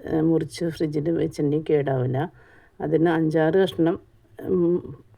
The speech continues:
ചെറുതായിട്ട് അരിഞ്ഞെടുത്തു കേട്ടോ. നമുക്ക് ആവശ്യമുള്ളത് മാത്രമേ ഞാൻ എടുത്തിട്ടുള്ളൂ. അപ്പോൾ ചെറുതായിട്ട് അരിഞ്ഞിട്ട് നമുക്ക് കുക്കറിൽ പാകത്തിന് വെള്ളം ഒഴിച്ച് ഉപ്പും ചേർത്തൊന്ന് വേവിച്ചെടുക്കാം. നല്ല ടേസ്റ്റാണ് പാൽക്കപ്പ. എല്ലാവരും ഒന്ന് തയ്യാറാക്കി നോക്കണം. ഒരു മുറി തേങ്ങയാണ് ഞാൻ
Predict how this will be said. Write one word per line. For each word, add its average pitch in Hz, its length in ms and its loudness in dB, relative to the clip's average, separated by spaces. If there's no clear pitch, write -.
ചെറുതായിട്ട് 160 500 2
അരിഞ്ഞെടുത്തു 151 500 2
കേട്ടോ. 127 240 -2
നമുക്ക് 147 320 -4
ആവശ്യമുള്ളത് 156 480 0
മാത്രമേ 160 360 0
ഞാൻ 160 100 0
എടുത്തിട്ടുള്ളൂ. 139 520 -4
അപ്പോൾ 151 120 -6
ചെറുതായിട്ട് 147 560 2
അരിഞ്ഞിട്ട് 156 340 2
നമുക്ക് 151 280 -4
കുക്കറിൽ 147 420 -2
പാകത്തിന് 160 520 -2
വെള്ളം 147 180 0
ഒഴിച്ച് 143 220 -4
ഉപ്പും 156 280 -4
ചേർത്തൊന്ന് 147 520 -2
വേവിച്ചെടുക്കാം. 139 800 -2
നല്ല 160 220 2
ടേസ്റ്റാണ് 165 600 2
പാൽക്കപ്പ. 147 760 -2
എല്ലാവരും 147 400 -2
ഒന്ന് 160 200 -2
തയ്യാറാക്കി 143 460 -2
നോക്കണം. 143 520 -2
ഒരു 170 200 4
മുറി 185 400 2
തേങ്ങയാണ് 151 360 4
ഞാൻ 160 300 0